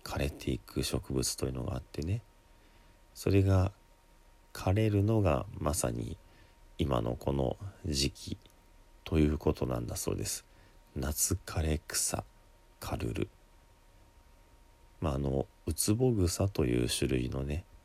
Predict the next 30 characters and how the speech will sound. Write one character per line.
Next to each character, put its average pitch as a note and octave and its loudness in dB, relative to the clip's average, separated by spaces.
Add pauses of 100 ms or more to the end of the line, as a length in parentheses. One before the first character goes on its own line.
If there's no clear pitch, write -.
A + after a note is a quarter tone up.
ま B1+ -2
あ、 A#1+ -6
ど C2+ 0
う B1+ -2
も A1+ -2 (400)
植 - -6
物、 B1+ -4 (240)
お C#2+ -10
花 C2+ -2 (640)
ら C2+ -2
し C2+ -2
い - -4
で - -8
す - -4
け - -4
ど - -8
も - -4
ね、 F#2+ -4 (680)
ウ - -2
ツ - 0
ボ G2 4
っ G#2+ -2
て - -6
い - 0
う A#2+ 0
の A2 2
は、 A1+ 0 (180)
あ - -6
の C2+ -4
ー、 G1+ -2